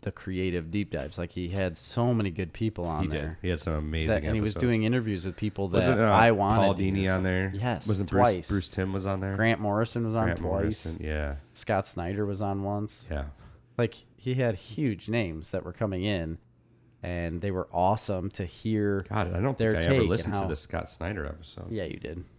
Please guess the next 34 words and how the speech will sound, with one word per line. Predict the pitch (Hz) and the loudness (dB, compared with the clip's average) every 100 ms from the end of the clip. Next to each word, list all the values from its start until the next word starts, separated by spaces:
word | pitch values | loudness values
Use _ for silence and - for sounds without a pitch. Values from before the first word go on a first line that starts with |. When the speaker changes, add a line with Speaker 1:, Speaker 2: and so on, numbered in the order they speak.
| - | -10
Speaker 2:
Oh, | 90 | -2
I | 117 | 0
Speaker 1:
You've | 127 - | 0 -2
Speaker 2:
did? | - | -4
Okay. | |
Speaker 1:
listened | 95 71 90 | -4 -4 -4
to | 82 | -8
all | 55 65 | -8 -10
of | 73 | -10
them. | 80 85 - - | -8 -10 -6 0
Speaker 2:
Okay. | 110 127 | 2 2
Speaker 1:
Yes, | - | 0
absolutely. | 78 - - - 90 90 - - - - - - | -6 -10 -12 -12 -10 -12 -14 -20 -18 -18 -12 0
Um, | 131 131 120 117 - - | 4 6 4 0 -6 -14
<laughs> | - - - | -14 -8 0
I | 139 147 | 4 4
know | 135 131 | 4 2
for | - 123 | 2 0
a | |
fact | - 110 98 - | 0 -2 -2 -4
you've | 98 85 | -10 -12
heard | - 87 85 | -12 -10 -8
it. | 87 - - - - - - - 139 | -8 -10 -20 -20 -20 -20 -20 -2 4
Anyway, | 147 110 87 - - | 6 4 0 -4 -8
he, | 117 123 117 110 | 0 2 4 4
uh, | 98 90 82 - - - _ - | 4 2 -2 -10 -18 -20 _ -8
so | - 127 | 0 4
they | 127 131 123 120 98 | 6 6 6 2 -2
had | 117 104 | -2 0
been | 107 | 0
talking | 117 104 107 104 | 2 0 2 -2
on | 98 | 0
their | 95 | 0
show | 95 - 92 87 | -2 -4 -4 -4